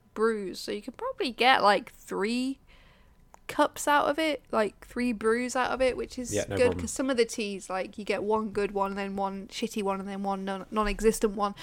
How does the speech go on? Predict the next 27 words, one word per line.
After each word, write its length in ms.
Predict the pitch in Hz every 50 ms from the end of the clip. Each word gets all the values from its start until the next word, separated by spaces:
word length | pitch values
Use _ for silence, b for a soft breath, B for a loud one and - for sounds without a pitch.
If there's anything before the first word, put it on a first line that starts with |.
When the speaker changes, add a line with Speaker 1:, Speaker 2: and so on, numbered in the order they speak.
| B B B B B B B -
Speaker 1:
Um, 320 | 233 233 233 226 226 220
but 60 | 214 226
this 140 | 247 240
sort 180 | - - 226 202 214
of 60 | -
ferments 720 | - - - - 233 208 214 220 214 208 - - - -
itself 540 | - - - - - 202 185 190 190 170 160
in 140 | - - 196
a 60 | 196 190
way. 480 | 185 190 185 180 180 180 175 180 - - - -
I 40 | -
don't 80 | 190 180
know 40 | 185
if 140 | 185 -
I'm 160 | 185 185 190 180
describing 520 | - 208 - - - 190 185 190 190 196 196
that 140 | 190 - -
properly, 260 | 220 202 - 214 208
but 100 | 214 254
yeah, 120 | 294 254
it's 160 | 185 214 226
good. 200 | - - 269 233 -
It's 160 | - 226 226
a 60 | 233 226
really 260 | 233 254 254 240 233
good 160 | 226 220 214
one. 220 | 208 208 202 202